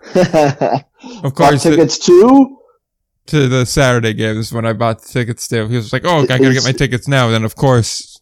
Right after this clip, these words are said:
Speaker 2: it comes out
Speaker 1: Is
Speaker 2: he's
Speaker 1: Todd
Speaker 2: not playing.
Speaker 1: Frazier playing that day,
Speaker 2: He is
Speaker 1: Nick?
Speaker 2: not. He is not
Speaker 1: He is
Speaker 2: playing.
Speaker 1: not.
Speaker 2: But, I mean, at least it's still retro night.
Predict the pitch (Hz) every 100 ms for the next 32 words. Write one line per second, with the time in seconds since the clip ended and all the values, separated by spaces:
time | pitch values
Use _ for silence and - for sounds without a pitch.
0 | - 123 135 127 123 117 - 131 - 135
1 | 131 117 123 123 143 170 170 _ 147 147
2 | 147 147 160 127 117 139 117 - _ _
3 | _ _ - - - - 107 101 62 57
4 | _ _ _ _ _ - 110 - 120 120
5 | 139 151 175 196 175 - 160 - - 208
6 | 165 185 - 139 110 123